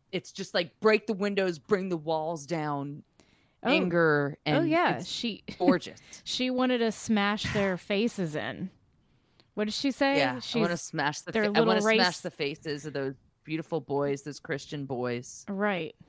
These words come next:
Speaker 1: So you can make me come. It doesn't make you Jesus. Yeah.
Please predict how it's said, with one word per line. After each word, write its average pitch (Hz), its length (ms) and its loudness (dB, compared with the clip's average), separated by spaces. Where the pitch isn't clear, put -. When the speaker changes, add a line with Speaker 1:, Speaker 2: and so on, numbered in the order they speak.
Speaker 1:
So - 120 -8
you 143 100 -4
can 156 180 -10
make 131 240 -8
me 135 100 -6
come. 127 300 -6
It 131 100 -10
doesn't - 260 -12
make 110 200 -14
you 117 60 -16
Jesus. - 560 -16
Yeah. - 140 -10